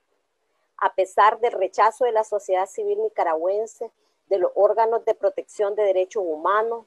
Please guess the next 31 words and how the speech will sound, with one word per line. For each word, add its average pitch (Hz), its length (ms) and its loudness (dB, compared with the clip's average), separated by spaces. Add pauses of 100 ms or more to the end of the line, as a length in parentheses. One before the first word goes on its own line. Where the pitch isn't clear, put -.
del 190 140 4
Parlamento 175 680 -2
Europeo 208 680 -2
y 196 80 -4
de 190 60 2
los 190 140 0
países 220 520 -4
que - 100 -2
apoyan 226 460 -2
el 196 80 -4
restablecimiento 185 1000 0
de 226 80 4
las 220 120 2
libertades 202 680 2
y 233 60 -4
la 202 120 4
democracia, 190 760 2 (380)
la 196 120 6
Asamblea 196 540 2
Nacional 240 680 0
aprobó 190 580 2 (260)
la 190 160 8
Ley 202 240 4
de 220 120 6
Agentes 220 420 2
Extranjeros, 214 840 -2 (200)
la 190 160 8
Ley 196 280 4
Especial 196 500 0
de 214 120 0
Ciberdelitos 190 840 -4